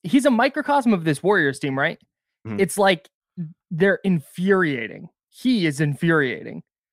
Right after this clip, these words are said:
Speaker 1: But then you have a game like this one where it's like, "Oh, that's why you deal with it. That's why you put up with it." The other game
Speaker 2: Mm-hmm.
Speaker 1: was at the, the Clippers at Chase earlier this year. We had a really nice game, and it,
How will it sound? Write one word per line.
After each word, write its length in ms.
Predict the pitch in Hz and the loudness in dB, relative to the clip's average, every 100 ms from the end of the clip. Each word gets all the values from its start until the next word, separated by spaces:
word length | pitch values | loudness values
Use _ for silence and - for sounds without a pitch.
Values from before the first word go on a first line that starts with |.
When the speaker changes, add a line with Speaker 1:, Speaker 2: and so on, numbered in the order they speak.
| _ _ - | _ _ -2
Speaker 1:
But 180 | 175 | 0
then 160 | 208 269 | 2 2
you 80 | 277 | 2
have 120 | 262 | 0
a 60 | 240 | 0
game 240 | 214 262 | 0 0
like 220 | 233 190 | 0 0
this 220 | 170 277 - | -2 -4 0
one 340 | 165 147 143 _ - | 0 0 -6 _ -4
where 120 | 165 | -2
it's 100 | 151 | -2
like, 140 | 139 - | -6 -4
"Oh, 140 | 139 | -6
that's 220 | 131 160 226 | -4 -6 -4
why 80 | |
you 180 | 220 175 | -4 -4
deal 200 | 139 131 | -4 -6
with 160 | - - | -8 -16
it. 100 | - _ - | -20 _ -8
That's 180 | 175 | -6
why 60 | 226 | -4
you 100 | 233 | -4
put 160 | 160 143 | -4 -4
up 140 | 139 | -4
with 160 | - - | -14 -18
it." 120 | - _ _ _ | -20 _ _ _
The 60 | 196 | -2
other 100 | 220 | 0
game 120 | 208 | 2
Speaker 2:
Mm-hmm. 40 | 214 | 2
Speaker 1:
was 120 | 185 | 0
at 100 | 180 | 0
the, 340 | 165 151 139 117 | 2 2 0 -2
the 80 | 151 | -8
Clippers 480 | - 214 208 143 131 | -2 -4 0 -2 -4
at 100 | - | -8
Chase 380 | - 175 143 131 | -2 -2 -2 -8
earlier 300 | 117 104 87 | -8 -8 -10
this 220 | - - | -12 -14
year. 200 | 57 - _ _ _ _ - | -16 -20 _ _ _ _ 0
We 80 | |
had 60 | 147 | 0
a 20 | 123 | 0
really 280 | 151 190 | 2 2
nice 180 | 185 160 | 4 0
game, 160 | - 160 | 0 -4
and 80 | 143 | -4
it, 220 | 139 | -8